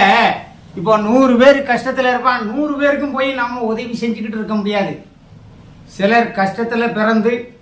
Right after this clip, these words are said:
கஷ்டத்திலேயே வாழ்ந்து, கஷ்டத்திலேயே செத்து போயிருவான்.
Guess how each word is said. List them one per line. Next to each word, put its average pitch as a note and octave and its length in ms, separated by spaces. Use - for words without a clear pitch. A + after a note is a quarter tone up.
கஷ்டத்திலேயே A3+ 680
வாழ்ந்து, A3 600
கஷ்டத்திலேயே B3+ 680
செத்து A#3+ 240
போயிருவான். A#3+ 460